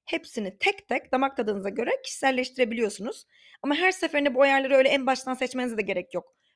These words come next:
Bir kere kaydediyorsunuz, sonra tek tuşa bastığınızda kahveniz hep aynı şekilde hazır oluyor. Evde birden fazla kişiyseniz de hiç merak etmeyin. Dört farklı kullanıcı profili kaydedebiliyorsunuz. Evin her üyesi için farklı bir renkte profil oluşturuluyor.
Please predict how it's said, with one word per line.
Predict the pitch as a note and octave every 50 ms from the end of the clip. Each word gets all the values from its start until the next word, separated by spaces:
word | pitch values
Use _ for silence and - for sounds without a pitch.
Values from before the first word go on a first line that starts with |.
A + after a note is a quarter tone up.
| _ _ -
Bir | F#4 -
kere | - E4+ B3+ A3+
kaydediyorsunuz, | G#3+ C#4 D4+ D#4+ C#4+ E4+ C4+ E4+ F4 D#4+ - E4+ F4 A#4+ - - _ _ _ _ _ _
sonra | - - D4+ D4 C#4+ C#4 C4+ -
tek | - B4 - -
tuşa | - - - B3 A3+
bastığınızda | A#3+ A#3 A3+ - - G#3+ G#3+ G#3+ G3+ G3+ G3+
kahveniz | G#3 B3+ C4+ C4 C4 C4+ D4 E4 - - _ _ _
hep | - F#4+ F#4+ -
aynı | - F4 E4+ D#4+ C#4 B3+
şekilde | - A#3 - C#4 C#4 D#4+
hazır | D4 A#3 G#3+ A#3
oluyor. | G3+ G3+ F#3 F3+ - - - _ _ _ _ _ _ - _ _ -
Evde | C4 C#4 B3 E4 C4
birden | D#4 D#4 B3+ D#4+ D#4+ D#4+
fazla | - D4 C#4+ C#4
kişiyseniz | C#4+ - - - D4+ D#4 - B3 A3+ G3+
de | G#3
hiç | G#3 - -
merak | A3+ A3+ A#3 A#3+ -
etmeyin. | D4 D4 D4 D4+ D4+ D#4+ E4+ G4 - _ _ _ _ _ _ _
Dört | D#4+ F4 F4 -
farklı | - C#4 B3 A#3+ - F#3+ F#3
kullanıcı | - A3 G#3+ A3+ A3+ A3+ C#4+ -
profili | - D4 D4 C#4+ - D4
kaydedebiliyorsunuz. | D4 D#4 D4 C#4+ C#4+ C#4 C#4+ C4 C4+ C#4+ C#4+ D4+ D4 D4+ D4 D#4+ F#4+ - _ _ _ _ - - _ _ _ -
Evin | C#4 C#4 D4+ - - -
her | - - G4+ G4+ F4+
üyesi | D#4 C4 A3+ A3 G#3+ - A#3+ A3+
için | A3+ - - B4+ C5 _ _ _ _
farklı | - - F4 E4+ E4+ F4+ D4 D4
bir | D#4+
renkte | C4+ A3+ A3 A3+ G3+
profil | - - G#3 G3 G3
oluşturuluyor. | G3 F#3+ F#3 F#3+ - - F#3 F#3+ F#3+ F#3 G3+ C4 F#4+ D5